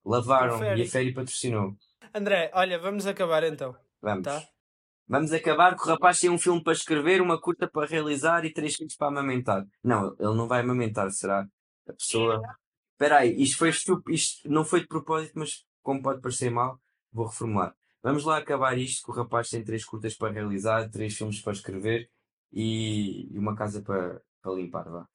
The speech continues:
Speaker 2: Claro. André, olha, eh, mais uma vez, muito obrigado por, não é, teres aceitado o convite, eh, para vir ao podcast. Sabes que é sempre, pronto, é um, é uma alegria e a conversa,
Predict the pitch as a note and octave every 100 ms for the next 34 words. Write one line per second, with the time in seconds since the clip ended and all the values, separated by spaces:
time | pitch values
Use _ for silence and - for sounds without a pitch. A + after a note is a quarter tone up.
0 | _ _ _ - D#3 C3+ - _ _ _
1 | - E3+ G3 G3 D3 - F3+ F3+ D#3 D3
2 | _ _ E3+ D#3 D3+ D#3+ F3 E3+ F3+ F3
3 | D#3+ - - E3+ F3 F3 E3 E3 D#3 D#3
4 | D3+ C#3 C#3+ - D#3+ D#3+ D3+ C#3+ C#3 _
5 | _ _ - C#3+ C#3+ C#3+ C#3+ D#3 D3 D3
6 | D3+ - D3 C#3+ D3 C#3+ C#3+ D3 - -
7 | D3+ C#3 C3+ C3+ C3+ C3 - - - -
8 | - C#3+ D3 D3 D3 C3 D#3 D3 - -
9 | E3 D3 - D#3+ D3+ - D#3+ D3 D3 D3
10 | C#3 C3+ C#3+ C3+ C#3+ C#3 C3+ C3 C3+ C3
11 | C#3 C#3 C#3 D3 D3 D3 C#3+ D3 D3 C#3+
12 | C#3 C#3 C3+ C3 C#3 D#3 D3 D3+ D3 -
13 | D3+ C3+